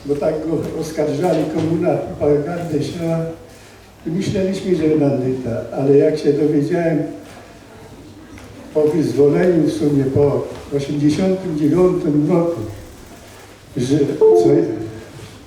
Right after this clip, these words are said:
z, po, z dokumentów, z I P N-u, od kolegów, od przyjaciół,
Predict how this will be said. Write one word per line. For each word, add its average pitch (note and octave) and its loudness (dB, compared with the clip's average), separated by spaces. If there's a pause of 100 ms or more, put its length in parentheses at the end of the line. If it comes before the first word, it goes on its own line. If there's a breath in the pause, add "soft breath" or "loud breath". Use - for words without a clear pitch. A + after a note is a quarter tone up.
(100)
z, E3 -10
po, D3+ 4 (220)
z - -4
dokumentów, E3 2 (280)
z C#3 0
I C#3 -2
P F3+ 0
N-u, A#2+ -2
od D3 2
kolegów, E3 2
od D3 -2
przyjaciół, E3 0